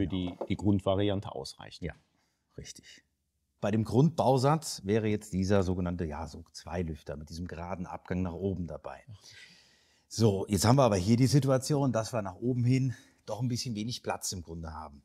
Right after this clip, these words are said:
Speaker 1: Dafür bieten wir aber auch in verschiedenen speziell zusammengestellten Bausätzen, die wir eben schon mal erwähnt haben, den Türlüfter an.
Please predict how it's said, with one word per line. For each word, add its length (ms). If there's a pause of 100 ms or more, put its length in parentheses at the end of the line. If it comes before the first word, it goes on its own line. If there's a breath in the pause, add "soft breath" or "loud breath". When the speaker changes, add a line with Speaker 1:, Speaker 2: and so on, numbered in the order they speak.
(460 loud breath)
Speaker 1:
Dafür 380
bieten 300
wir 120
aber 160
auch 180
in 80
verschiedenen 680
speziell 480
zusammengestellten 840
Bausätzen, 600
die 80
wir 200
eben 200
schon 140
mal 140
erwähnt 320
haben, 320 (1120 loud breath)
den 240
Türlüfter 800
an. 260